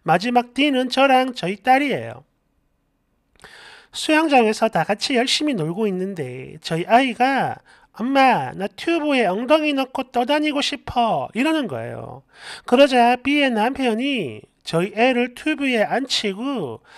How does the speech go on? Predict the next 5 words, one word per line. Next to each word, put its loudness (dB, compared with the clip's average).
줄을 2
끌고 -2
다니면서 0
놀아줬어요. 0
근데 0